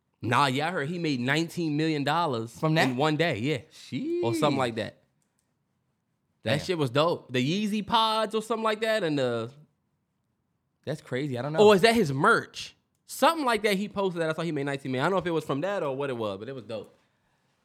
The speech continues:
Speaker 2: Speaking of Kanye West, we're not gonna say too much on that, but
Speaker 1: Mm-hmm.
Speaker 2: brand new album, Vultures One with Ty Dolla Sign. We got the new reaction up on Patreon.
Speaker 1: Yes, sir.
Speaker 2: Uh, amazing album.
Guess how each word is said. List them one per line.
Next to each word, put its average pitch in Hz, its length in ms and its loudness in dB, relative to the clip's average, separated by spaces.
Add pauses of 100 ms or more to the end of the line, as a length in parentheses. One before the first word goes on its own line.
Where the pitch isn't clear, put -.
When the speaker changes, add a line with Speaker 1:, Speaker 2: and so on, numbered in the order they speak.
(140)
Speaker 2:
Speaking 180 320 -2
of 160 80 -2
Kanye 165 300 2
West, 160 420 2
we're 147 140 0
not 156 80 0
gonna 151 140 -2
say 147 140 -2
too 202 200 -6
much 143 220 -2
on 131 100 -4
that, 127 200 -4
but 123 300 2
Speaker 1:
Mm-hmm. 101 500 -10
Speaker 2:
brand 156 220 0
new 151 100 0
album, 139 320 2
Vultures 143 380 -2
One 139 200 0
with 123 100 -6
Ty 139 180 -4
Dolla 135 260 -2
Sign. 135 280 -2
We 131 80 -2
got 120 100 -4
the 113 60 -6
new 131 160 -2
reaction 131 400 -2
up 123 140 -4
on 127 120 -2
Patreon. 135 800 -6
Speaker 1:
Yes, 101 140 -2
sir. 123 320 2 (140)
Speaker 2:
Uh, 107 640 -2 (720)
amazing 117 380 -4
album. 101 300 -4